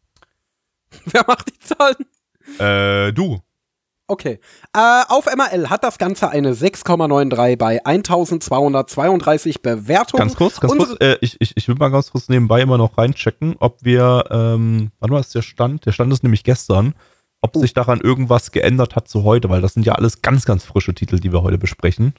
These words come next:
Speaker 2: äh, zum Zeitpunkt der Aufnahme. Wir sind ja gerade am ersten Oktober.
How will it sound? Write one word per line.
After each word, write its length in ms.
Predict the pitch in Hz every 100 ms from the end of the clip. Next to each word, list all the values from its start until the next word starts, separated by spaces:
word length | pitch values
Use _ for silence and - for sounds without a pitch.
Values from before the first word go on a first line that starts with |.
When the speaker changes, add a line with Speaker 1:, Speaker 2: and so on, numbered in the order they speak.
| -
Speaker 2:
äh, 180 | 107 104
zum 160 | - 107
Zeitpunkt 400 | 104 - 117 -
der 80 |
Aufnahme. 440 | - 107 131 131 143
Wir 60 |
sind 140 | 107 101
ja 80 | 104
gerade 260 | 104 98
am 160 | 95 92
ersten 320 | - - - 127
Oktober. 520 | - - 117 110